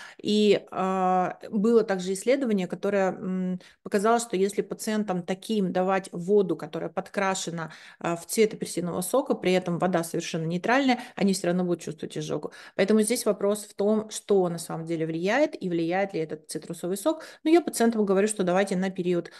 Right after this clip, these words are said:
а, обострения мы всё-таки прям цитрусовые соки исключим. Что касается острой пищи, пациенты ссылаются на неё как на провокатор изжоги, но, м, опять же, ограничена информация о том, что она реально влияет на давление нижнего пищеводного сфинктера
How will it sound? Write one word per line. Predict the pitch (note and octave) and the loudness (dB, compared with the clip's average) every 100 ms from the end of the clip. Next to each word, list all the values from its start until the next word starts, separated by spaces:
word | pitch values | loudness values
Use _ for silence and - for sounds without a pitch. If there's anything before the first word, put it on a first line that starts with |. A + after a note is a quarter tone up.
| - | -12
а, | - E3+ | -6 -2
обострения | F3 F3 A3 C#4+ C#4 | -2 0 0 2 2
мы | G3 | 0
всё-таки | E3+ G#3 G#3 - | -2 -6 -6 -8
прям | F3 F3 F3 | -6 -6 -4
цитрусовые | - G3 E3 - D#3+ | -2 -2 -4 -6 -6
соки | D#3+ E3 E3 | -6 -10 -10
исключим. | - D#3+ D#3 - - - - - - - | -8 -10 -10 -10 -14 -16 -16 -16 -18 -14
Что | - B3 | -4 0
касается | C#4 C#4 C4 - | 2 2 0 2
острой | A3 A3 - F#3+ | 2 2 0 -2
пищи, | E3+ E3 - | -2 -2 -4
пациенты | - F3 B3+ D#4+ D4 G3 | -8 -4 -2 2 2 2
ссылаются | - A#3 A#3 A3 F#3+ F#3+ F3+ | 2 2 4 4 2 0 -2
на | F3+ F#3+ F#3+ F#3+ | 0 0 -2 -2
неё | G3 G3 G3+ | 0 0 0
как | F3+ - | -2 -6
на | F3 | -4
провокатор | F#3 F#3 F#3 E3+ F3 | -2 -2 -2 -4 -4
изжоги, | E3+ F3 D3+ A#3 - - - - | -2 -2 0 -2 -2 -14 -16 0
но, | G3+ A3+ B3 A3 - | 4 6 6 4 0
м, | G#3 G#3 - | 0 0 -2
опять | G#3 G#3 A#3 B3+ | -4 -2 -2 -2
же, | |
ограничена | C4+ - F#3+ F#3+ A3+ - | -4 -2 0 0 0 -2
информация | G3 F#3 F3+ F#3+ A3+ F#3+ | -4 -2 -2 -2 -2 -2
о | |
том, | - G3+ | -2 -2
что | - | 0
она | F3 | 0
реально | E3+ E3+ G3 F3+ | 2 2 2 2
влияет | F3 E3+ E3 G3+ A3+ | 0 0 -2 -2 -2
на | F3+ F3+ F3+ - | -2 -2 -6 -10
давление | - F#3 F#3 F#3 F3 | 0 2 4 4 2
нижнего | F3+ E3+ D#3+ | 0 0 -4
пищеводного | D#3+ - E3 E3 D#3+ | -6 -6 -4 -4 -6
сфинктера | D#3+ G#3+ B3+ B3+ A#3+ | -4 0 2 2 0